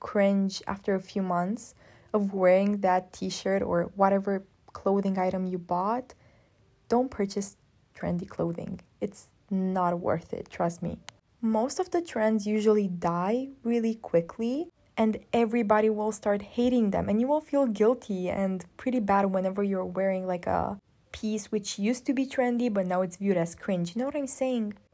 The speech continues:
A perfect example of this is the Gucci belt. Literally nobody wears that anymore, or if they do, they are dragged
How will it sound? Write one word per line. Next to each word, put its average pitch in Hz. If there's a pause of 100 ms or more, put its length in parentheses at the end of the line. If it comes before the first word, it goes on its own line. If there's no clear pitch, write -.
(100)
A 240
perfect 233
example 214
of 208
this 202
is 226
the 214
Gucci 196
belt. 262 (220)
Literally 240
nobody 208
wears 185
that 262
anymore, 269
or 214
if 202
they 226
do, 202 (500)
they 220 (140)
are 214 (260)
dragged 185